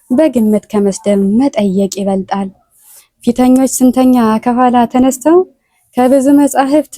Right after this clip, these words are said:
ምርምርን ሽተው፣ የምስጢሩን ጓዳ አንተ ስትኮንነው፣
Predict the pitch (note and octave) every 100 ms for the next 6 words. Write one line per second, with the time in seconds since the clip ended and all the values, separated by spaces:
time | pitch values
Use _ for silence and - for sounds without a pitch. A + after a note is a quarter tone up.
0 | C4 C4 C#4+ C#4+ C#4+ D4 D4 C#4 D4 C#4+
1 | F4+ A4 _ _ _ _ _ _ _ _
2 | - C4 D4 C#4+ - D4+ E4+ D4+ A3 G3+
3 | G3+ F#3+ - C4+ C#4 D4+ C#4 C#4+ - D4+
4 | D#4 E4